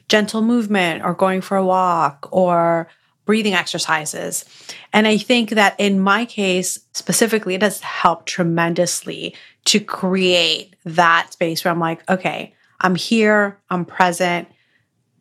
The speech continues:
you know, and I'm going to now be engaged in the activity that I'm doing." So I thought that that was, that was a really neat suggestion, really neat reminder.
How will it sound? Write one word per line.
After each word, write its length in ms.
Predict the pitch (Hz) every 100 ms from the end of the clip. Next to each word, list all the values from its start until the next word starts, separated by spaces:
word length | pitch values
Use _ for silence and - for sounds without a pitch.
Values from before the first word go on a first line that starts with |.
| -
you 220 | 196 208
know, 80 | 190
and 160 | 190
I'm 120 | 185
going 200 | 170 196
to 80 | 185
now 220 | 180 170
be 160 | 170 170
engaged 560 | 165 151 170 165 - 175
in 180 | 165
the 140 | 160 165
activity 400 | - 165 160 160
that 160 | 156
I'm 160 | 151 151
doing." 400 | 156 151 156 175 - - - -
So 180 | - 220
I 140 | 202
thought 240 | 190 208 208
that 180 | 185
that 220 | 190 175 185
was, 260 | 175 170
that 140 | 208 196
was 100 | 190
a 60 |
really 360 | 170 180 170 165
neat 380 | 160 160 - -
suggestion, 720 | 175 175 165 - 185 170 160
really 220 | 180 180
neat 240 | 175 165
reminder. 840 | 180 165 160 160 160 156 156 160